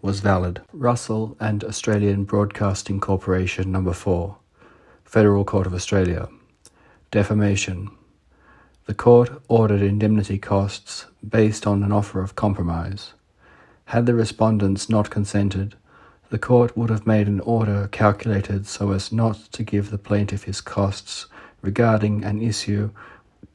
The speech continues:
on which the court had found he gave false evidence. Block Constructions A C T Proprietary Limited and A B S Facade A C T Proprietary Limited. Federal Court of Australia.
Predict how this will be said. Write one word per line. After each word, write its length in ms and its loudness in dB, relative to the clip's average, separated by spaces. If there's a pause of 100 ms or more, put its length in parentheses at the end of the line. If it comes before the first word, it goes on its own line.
on 180 2
which 260 0
the 60 -6
court 380 2 (120)
had 180 -6
found 480 0
he 100 -20
gave 460 0
false 500 -2
evidence. 640 -2 (100)
Block 380 2
Constructions 880 0
A 160 4
C 240 0
T 240 0
Proprietary 640 2
Limited 520 0
and 320 0
A 160 4
B 180 4
S 220 0
Facade 600 4
A 160 2
C 200 -2
T 240 0
Proprietary 580 0
Limited. 480 -2 (600)
Federal 340 6
Court 220 6
of 60 -2
Australia. 580 2